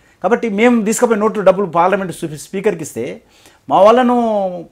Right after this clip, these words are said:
జైలుకు పంపించినటువంటి పరిస్థితి ఉన్నది. కాబట్టి ఇటువంటి దేశంలో చాలా జరిగినాయి. ఈరోజు టీఆర్ఎస్ పార్టీ అలా రికార్డు చేసింది,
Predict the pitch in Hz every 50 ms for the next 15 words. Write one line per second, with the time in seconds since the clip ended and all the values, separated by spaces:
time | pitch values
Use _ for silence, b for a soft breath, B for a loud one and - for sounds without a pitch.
0 | _ _ _ - 131 156 196 202 185 185 175 165 160 147 - 160 147 147 143 151
1 | 143 131 - 127 127 127 - - - 92 87 87 87 - 127 160 170 - 208 170
2 | 196 208 220 196 208 208 208 202 185 151 160 156 - 196 190 139 165 156 139 139
3 | 127 104 104 98 110 143 - B B B B B B B 117 139 175 160 156 -
4 | 131 147 175 202 196 - - 185 170 170 214 214 208 196 185 143 135 143 139 120
5 | 131 131 165 165 139 110 92 - - 73